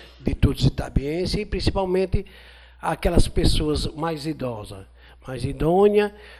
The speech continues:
porque muitos iam até para fazer seus bordados, outros para dançar,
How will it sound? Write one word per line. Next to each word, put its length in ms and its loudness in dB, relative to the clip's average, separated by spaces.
porque 540 2
muitos 580 0
iam 360 2
até 260 -2
para 240 0
fazer 320 -4
seus 220 -4
bordados, 840 -4
outros 240 -8
para 160 -4
dançar, 720 -4